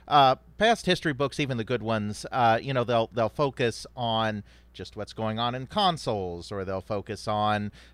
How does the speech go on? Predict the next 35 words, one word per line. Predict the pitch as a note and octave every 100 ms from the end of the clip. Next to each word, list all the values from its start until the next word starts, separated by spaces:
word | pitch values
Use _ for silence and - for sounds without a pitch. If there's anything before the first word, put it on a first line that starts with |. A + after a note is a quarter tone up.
| -
uh, | B2 A#2
the | A2 A2+
arcade, | A2 - D#3 D3+ D#3 D3+
maybe | C3 C3 A#2
in |
the | G2+
beginning | F#2 E2+ C#3+ E3 D#3 D3
when | A2+
Space | F#2+ - A2+ A2
Invaders | G2+ G2 F#2
and | F#2+ F2 -
Pac-Man | - D3 C3+ C3+ B2+
are |
big, | A2+ B2 A#2+ A2+
and | G#2+
then, | G2+
you | G2+ G2+
know, | G2
you | G2
never | G2 F#2
hear | F#2+ G2+
about | F#2 F2+
the | F#2+ F2+
arcade | F2+ G2+ F2+
again, | F#2 C#3+ A#2
except, | G2 - G#2+ A#2
oh | A#2
yeah, | G#2+
Street | F2+ A#2+ A2
Fighter | G2 E2+
happened. | E2+ D#2 E2+ E2
But | F#2+ - -
other | D#3 E3 D#3
than | D3
that, | F3+ D#3+ B2